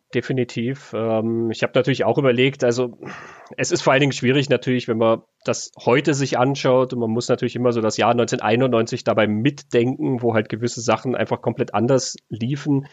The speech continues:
Ich weiß, dass ich neunzehnhunderteinundneunzig, wenn ich's mir damals gekauft hätte, ähm, und gespielt hätte, hätte ich natürlich auch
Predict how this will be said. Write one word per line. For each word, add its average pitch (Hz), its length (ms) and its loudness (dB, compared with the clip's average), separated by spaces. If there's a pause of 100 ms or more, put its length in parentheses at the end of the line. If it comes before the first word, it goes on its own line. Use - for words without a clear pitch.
(180)
Ich 143 160 -6
weiß, 131 220 4
dass - 160 -2
ich 139 200 -6
neunzehnhunderteinundneunzig, 131 840 2
wenn 120 120 0
ich's 120 120 -6
mir 117 80 0
damals 117 380 2
gekauft 113 460 0
hätte, 131 460 0
ähm, 110 440 0
und 113 180 -6
gespielt - 400 -4
hätte, 143 280 0 (360)
hätte 131 160 2
ich - 80 -4
natürlich 139 340 0
auch 131 200 -2